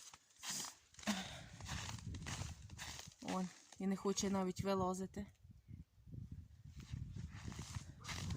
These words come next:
А я зараз до курочок іду. Ось тут кури дружно сидять.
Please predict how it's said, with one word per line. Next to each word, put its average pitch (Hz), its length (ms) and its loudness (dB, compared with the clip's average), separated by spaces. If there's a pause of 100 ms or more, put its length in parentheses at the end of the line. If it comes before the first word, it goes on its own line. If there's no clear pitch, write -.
(280)
А 185 60 6
я 254 220 10
зараз 233 500 8 (1000)
до 196 100 6
курочок 220 600 10 (140)
іду. 180 280 6 (2250)
Ось 226 200 10
тут 262 300 12
кури 226 360 12
дружно 214 500 10
сидять. 254 760 12